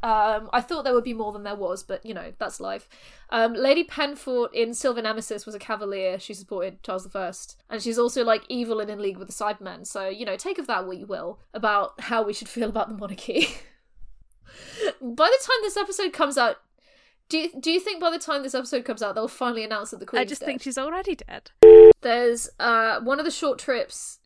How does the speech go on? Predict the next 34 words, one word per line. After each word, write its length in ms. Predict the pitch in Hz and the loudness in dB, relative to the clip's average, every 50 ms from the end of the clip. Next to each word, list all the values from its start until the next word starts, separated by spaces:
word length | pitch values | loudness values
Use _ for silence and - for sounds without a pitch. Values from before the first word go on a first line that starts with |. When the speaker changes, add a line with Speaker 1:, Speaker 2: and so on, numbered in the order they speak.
| _ | _
Speaker 1:
is 200 | - 285 277 269 | 2 2 4 4
about 500 | 262 240 269 226 214 214 208 208 - - _ _ _ _ _ _ - - - | 2 2 4 6 6 6 6 4 2 -4 _ _ _ _ _ _ -20 -14 -8
someone 400 | - - 277 247 226 233 233 233 | -4 -4 -2 -2 -2 -2 -2 -2
who 200 | 208 233 240 233 | -2 -2 -2 -4
was 540 | 208 208 208 233 240 247 247 240 233 - - - | -4 0 4 6 6 6 6 4 2 -2 -4 0
in 300 | - 233 220 214 208 214 | 2 2 2 2 0 -6
the 60 | 220 | -2
Roundheads 600 | 208 220 202 196 208 202 - - 202 190 - - | 0 2 2 2 -2 -4 -6 -8 -8 -8 -8 -8
and 120 | 208 196 196 | -10 -8 -8
then 80 | 202 202 | -10 -10
had 180 | 202 - 208 208 | -6 -8 -6 -4
repercussions 580 | 220 196 190 - 233 - 220 - - 202 196 | -4 -6 -6 -8 -10 -10 -12 -12 -12 -14 -14
from 200 | - - 190 185 | -12 -12 -10 -10
it 180 | 190 190 - - | -10 -10 -10 -8
when 260 | 214 202 196 196 190 190 | -6 -6 -6 -8 -10 -8
the 360 | 202 196 190 190 202 202 196 | -6 -4 -4 -4 -4 -4 -6
Speaker 2:
Oh, 40 | 240 | -6
interesting. 280 | 269 302 320 349 359 226 | -6 -6 -6 -6 -4 -4
Speaker 1:
Restoration 580 | 220 220 - - - 196 208 208 226 - 196 208 | -6 -6 -6 -8 -8 -6 -6 -6 -8 -10 -10 -6
happened, 500 | 208 - 190 - 208 185 185 180 185 - | -6 -6 -6 -6 -12 -12 -12 -12 -14 -12
Charles 200 | - 196 196 196 | -10 -10 -10 -10
the 80 | 202 | -10
Second 260 | - 196 190 - 196 | -12 -12 -14 -14 -16
came 140 | - - 190 | -14 -10 0
back. 260 | 202 254 269 - - - | 4 4 4 4 2 -2
I 60 | - 269 | -6 -2
didn't 240 | 370 403 285 277 - | -2 -4 -4 -4 -6
read 200 | 226 240 240 240 | -4 -2 0 0
it 160 | 254 - - _ | -2 -2 -4 _
because 480 | - 254 226 - 277 247 262 262 254 - - | -12 -12 -8 -6 -4 -4 -4 -6 -8 -6 -2
I've 360 | - 254 262 269 302 285 - - | 0 2 2 2 0 -4 -6 -10
been 420 | 311 311 330 330 330 339 330 330 | -8 -8 -6 -6 -6 -8 -6 -4
busy. 800 | 285 247 220 - - - - - - - - - - - - - | -4 -4 -4 -4 -8 -12 -12 -12 -6 0 2 2 2 0 -4 -18
<laughs> 60 | - | -20